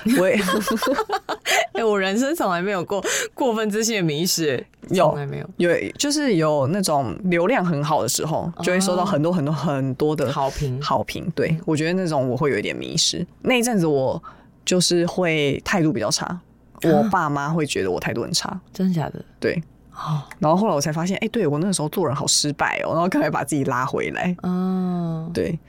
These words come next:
Speaker 1: 所以我有过这个时段。
Speaker 2: 嗯，所以就是要胜不骄，败不馁。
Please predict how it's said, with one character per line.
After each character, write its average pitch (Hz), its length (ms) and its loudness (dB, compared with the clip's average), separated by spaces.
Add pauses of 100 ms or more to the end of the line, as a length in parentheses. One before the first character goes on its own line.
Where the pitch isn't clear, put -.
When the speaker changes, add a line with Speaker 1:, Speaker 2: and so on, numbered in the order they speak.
Speaker 1:
所 - 140 -4
以 190 40 2
我 170 140 4
有 160 160 4
过 139 180 -2
这 - 120 -4
个 92 120 -4
时 - 260 -6
段。 - 180 -4 (180)
Speaker 2:
嗯， 170 320 0
所 175 160 -4
以 165 100 -2
就 165 100 -2
是 165 80 -4
要 165 120 -2
胜 165 240 -2
不 156 120 -2
骄， 147 160 -4
败 143 180 -4
不 143 140 -6
馁。 131 260 -6